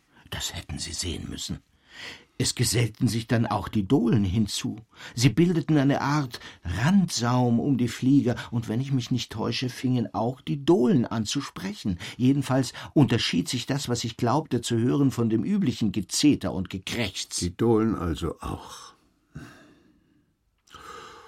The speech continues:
Speaker 2: Wahrscheinlich ist halb Rom auf und davon. Von Dohlen begleitet, selbstverständlich.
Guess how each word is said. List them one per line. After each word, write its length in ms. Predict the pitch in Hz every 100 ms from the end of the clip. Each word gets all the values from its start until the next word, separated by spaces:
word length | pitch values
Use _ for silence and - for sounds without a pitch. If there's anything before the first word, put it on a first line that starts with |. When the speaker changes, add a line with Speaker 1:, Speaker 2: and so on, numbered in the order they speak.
| - - _ _ _ _ - - - - - _ _ -
Speaker 2:
Wahrscheinlich 880 | 98 120 101 - 90 80 82 82 -
ist 320 | 78 78 -
halb 320 | - 107 101 78
Rom 360 | 120 120 120
auf 360 | - 98 98 -
und 340 | 82 90 -
davon. 420 | 131 - 104 131 - _ _ _ - - -
Von 240 | - 110
Dohlen 400 | 98 131 120 101
begleitet, 580 | 92 90 107 101 92 82
selbstverständlich. 840 | - 71 - 80 - 73 69 69